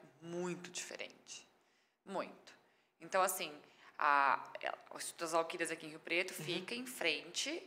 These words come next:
Speaker 2: Ali da zona, né?
Speaker 1: da zona de Rio Preto,
Speaker 2: Sim.
Speaker 1: né? E ali é um ponto de droga, não tô falando nem da prostituição, tô falando das drogas, né? É muito pesado. E muitas meninas do, da Valquírias,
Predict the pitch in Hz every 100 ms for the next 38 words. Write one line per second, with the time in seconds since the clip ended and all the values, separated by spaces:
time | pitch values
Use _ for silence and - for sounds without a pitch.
0 | - _ - 151 139 151 143 139 131 135
1 | - _ _ - - - - 202 185 160
2 | 147 156 156 151 151 156 156 120 120 -
3 | - 123 - - _ _ _ _ _ 180
4 | 196 247 214 - - 269 294 277 202 175
5 | 170 160 156 - 190 185 269 320 311 311
6 | - 320 - 160 - - 208 190 170 156
7 | 147 143 143 - - 151 151 - 185 175
8 | - - - - - - - 214 226 226
9 | 247 311 269 254 233 214 202 180 180 180
10 | - 220 247 196